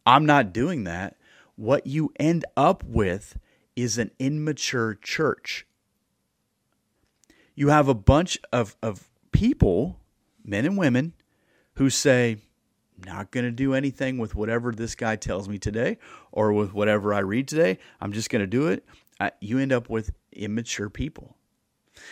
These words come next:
And then your church tries to build ministries and discipleship and evangelism and missions and all that on the backs of immature people. It's not gonna last. That's why people get their feelings hurt. It's why people leave. That's why people get in fights. It's why they bicker.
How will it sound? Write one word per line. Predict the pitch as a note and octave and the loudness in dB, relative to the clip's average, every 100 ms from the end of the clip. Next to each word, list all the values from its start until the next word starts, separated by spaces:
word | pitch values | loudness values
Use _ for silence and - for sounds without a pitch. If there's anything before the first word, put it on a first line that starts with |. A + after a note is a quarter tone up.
| - | -12
And | - A2 | -6 -2
then | C3+ | 0
your | C3+ | 0
church | A#2 - D3+ C#3+ - | 0 2 2 2 -6
tries | - C#3+ A#2+ C3 - | -6 -2 -2 -4 -6
to | G2+ | -12
build | E2+ B2 A#2+ A#2+ A2+ | -8 -4 -4 -4 -8
ministries | - G2 G#2+ A#2+ - - B2+ B2 B2 G#2+ | -10 -8 -4 -4 -6 -8 -6 -6 -6 -10
and | F2 | -14
discipleship | D#2 - G#2 A2+ A#2+ - A#2+ A#2 - | -12 -4 -4 -2 -4 -4 -4 -4 -6
and | F#2+ | -14
evangelism | E2+ F#2+ A2+ A2+ A2+ A2+ G#2+ A2+ G#2+ | -6 -2 -2 -2 -2 -2 -2 -6 -6
and | E2+ F2+ | -6 -6
missions | A#2 B2 C3 A#2 A2 | -4 -4 -6 -6 -6
and | G#2+ | -2
all | A2+ | -2
that | - - - - _ _ | -4 -16 -20 -20 _ _
on | A#2+ B2+ | 2 2
the | A2+ | 0
backs | E2+ - F#2 A#2 - - - | -4 -2 0 -2 -4 -12 -8
of | G2+ E2+ - G#2+ | -8 -8 -10 -8
immature | A2 C#3 A#2 - G#2 | -4 -4 -4 -4 -4
people. | F2+ F#2 F#2+ B2 F#3 F#3+ _ - | -4 -6 -4 -2 -4 -6 _ -14
It's | - - | -12 -8
not | G2+ - | -10 -12
gonna | F#2 A#2+ | -20 -12
last. | A#2 G#2 - - - - | -10 -10 -14 -20 -20 -12
That's | F#2 - | -12 -6
why | G#2 | -6
people | F#2+ G2 G#2 | -6 -10 -8
get | G#2+ | -6
their | A2+ | -8
feelings | G#2+ F#2+ F#2+ G2+ | -8 -6 -6 -6
hurt. | F#2+ | -6
It's | G2 | -4
why | F#2+ | -4
people | F2+ G2 A2+ G#2+ | -4 -2 -2 -2
leave. | F#2+ F#2 F#2+ | -6 -6 -4
That's | G2 - | -4 -2
why | F#2+ | -6
people | - G2+ G2+ | -4 -8 -6
get | G#2 | -6
in | G2+ | -8
fights. | - G#2 F#2+ - | -6 -2 -2 -6
It's | - | -12
why | F#2 | -6
they | G#2 | -6
bicker. | A2+ - G2+ - G#2 | 0 2 0 0 -4